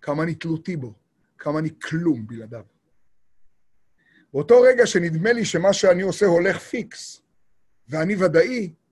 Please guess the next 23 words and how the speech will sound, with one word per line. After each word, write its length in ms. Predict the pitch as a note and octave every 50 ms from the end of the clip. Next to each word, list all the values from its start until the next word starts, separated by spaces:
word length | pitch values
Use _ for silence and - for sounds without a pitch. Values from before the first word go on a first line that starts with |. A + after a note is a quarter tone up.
| _ _ _ _ _ _
זה 160 | _ A#2+ C#3 D3
פילוסופיה, 680 | - - D#3+ D#3+ D#3 D#3 - G3 G3 - - C3+ A#2 A2
מה 140 | A2 A2
שאני 160 | A2 - A2+ A#2
מדבר 280 | A#2 A2+ A2+ A#2 G#2
על 60 | G#2+
הקדוש 260 | G#2+ F#2+ F#2+ G2+ G#2 G#2
ברוך 180 | G2+ F#2+ -
הוא. 100 | _ _ _ _ _ _ _ _ _ _ _ _ _ _ _ _ _ _ _ _ _ _ _ _ _ _ _ _ _ _ _ _ _ _ _ _ _ _ _ _ _ _ _ _ -
אבל 100 | C#3 E3
באותה 360 | F3 G#3 G#3+ G#3 G#3 D4 D4+
שנייה 460 | D4 - C4 C4+ B3+ B3+ A#3+ G3+ D3 A#2+ - _ _ -
שאני 240 | - A3 G#3+ A3 G3+
באמת, 480 | F#3 A3 G#3+ G#3+ G#3 A3 B3+ D4 D4 A#3
באמת 340 | A3+ B3 A#3+ B3 B3+ B3 B3
תופס 540 | B3 A3+ - - A#3+ A3 G3 - - - - _ _ _ _ _ _ _ _ _
שהוא 680 | - - - - D#3 C#3 A2 - F#3+ B3 C4+ A#3+ A3
ודאי, 380 | A#3+ G#3 E3+ G3 F3+ D3+ B2 G#2 - _ _ _ _ _ _ _ _ _ _ _ _ _ _ _ _ _ _ _ _ _ _ _
שום 440 | _ - - - - - A#3 C4+ D4
דבר 200 | C#4+ C4+ B3 A#3+
אחר 160 | F3+ F3 F3
לא 100 | F3 F3
ודאי. 300 | E3 D#3 D3 D3 C3 G#2+